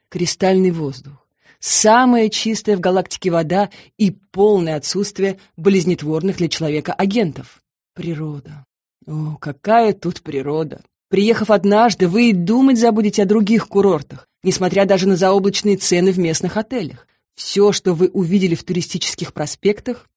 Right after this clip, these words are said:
истинная правда. Вернее, только часть правды. Нет ещё технологий, способной передать очарование Таниры на расстоянии.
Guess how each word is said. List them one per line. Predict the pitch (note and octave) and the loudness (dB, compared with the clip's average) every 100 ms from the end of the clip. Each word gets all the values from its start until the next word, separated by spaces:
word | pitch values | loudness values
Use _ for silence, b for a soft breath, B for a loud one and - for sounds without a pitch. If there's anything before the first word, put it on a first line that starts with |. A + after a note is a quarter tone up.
| _ _ | _ _
истинная | D#3 C#3+ - D#3 C#3+ | -10 -10 -8 -10 -10
правда. | - - - - _ _ _ | -14 -20 -20 -20 _ _ _
Вернее, | D#3+ E3 F#3 G3+ F#3+ | -4 -2 2 2 4
только | G#3 G3+ A#3+ | 2 0 -6
часть | - C#4+ - | -4 -4 -6
правды. | - C#3 C#3 G#2 - _ _ _ _ | -12 -16 -16 -20 -20 _ _ _ _
Нет | E3 F#3 G3 F#3 | 0 4 4 2
ещё | C#3+ - C#3 | -8 -8 -10
технологий, | D3+ - D3 D#3 F#3+ E3 | -12 -10 -6 -2 -2 -2
способной | - D3+ - D3+ D#3 | -8 -8 -6 -6 -6
передать | - E3 D3 E3 G3 b b b | -4 -4 0 -2 -2 b b b
очарование | - - F3+ E3+ E3 D3+ | -12 -4 -2 0 0 -2
Таниры | C3+ C3 B2+ D#3 D#3+ D#3+ _ _ - | -6 -8 -6 -4 -6 -8 _ _ -10
на | D#3+ | -8
расстоянии. | D3+ - C#3 C3 - - - | -6 -6 -8 -10 -14 -18 -20